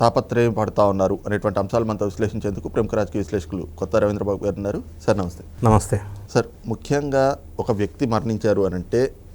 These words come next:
Speaker 1: ఆయన ఏ మతం కావచ్చు, ఏ కులం కావచ్చు, ఏమిటి అనేది పక్కకు పెడితే అది చాలా బాధాకరమైనటువంటి అంశం. కానీ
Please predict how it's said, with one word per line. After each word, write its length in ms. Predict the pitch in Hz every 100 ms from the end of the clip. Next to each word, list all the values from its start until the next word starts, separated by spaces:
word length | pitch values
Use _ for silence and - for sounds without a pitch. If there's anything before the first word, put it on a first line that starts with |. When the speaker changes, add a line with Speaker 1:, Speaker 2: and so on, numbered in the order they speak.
| -
Speaker 1:
ఆయన 160 | 101 107
ఏ 240 | 104 101
మతం 340 | 110 107 117 110
కావచ్చు, 340 | 107 107 110
ఏ 60 | 101
కులం 260 | 104 101
కావచ్చు, 480 | 101 92 90 - 101 - -
ఏమిటి 340 | 107 117 120
అనేది 200 | 110 104
పక్కకు 220 | 92 110
పెడితే 280 | 95 92 -
అది 320 | 127 120 123 -
చాలా 140 | 107 110
బాధాకరమైనటువంటి 880 | 101 110 110 107 107 104 95 92 85
అంశం. 180 | 85 - - - - - 160
కానీ 380 | 165 135 262